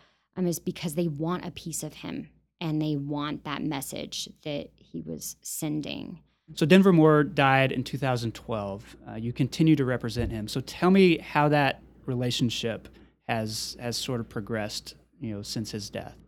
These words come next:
Speaker 1: Well, we built a friendship over the course of six years, and after he passed away in twenty twelve, um, he, I discovered he willed his originals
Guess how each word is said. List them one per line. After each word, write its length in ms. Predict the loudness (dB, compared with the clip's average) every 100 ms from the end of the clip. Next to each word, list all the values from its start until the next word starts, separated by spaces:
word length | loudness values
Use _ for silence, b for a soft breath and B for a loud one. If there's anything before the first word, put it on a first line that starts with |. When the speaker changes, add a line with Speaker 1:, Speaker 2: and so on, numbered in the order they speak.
| -8
Speaker 1:
Well, 480 | -2 2 2 2 -2
we 280 | 0 2
built 300 | 2 2 2
a 40 | 2
friendship 420 | 2 2 2 0
over 140 | 0
the 80 | 0
course 340 | -4 -4 -4 -4
of 80 | -6
six 340 | -4 -4 -2
years, 500 | -2 -4 -6 -8 -8 -6
and 260 | -2 0
after 340 | 0 0 2 0
he 100 | 0
passed 400 | 0 -2 -2 -4
away 200 | -2 -2
in 140 | -2
twenty 360 | -4 -2 -2 -2
twelve, 680 | -6 -4 -2 -4 -6 -10 -16
um, 540 | -10 -6 -6 -6 -8 -10 -16 -20 -20
he, 480 | -8 -4 -2 -4 -8 -16 -20 _ _ _ -20 -12
I 80 | -6
discovered 360 | -6 -2 -2 0
he 160 | -2
willed 500 | -2 2 4 4 0
his 420 | -2 -4 -2 -4 -8
originals 920 | -6 -4 -2 0 0 -2 -6 -8 -12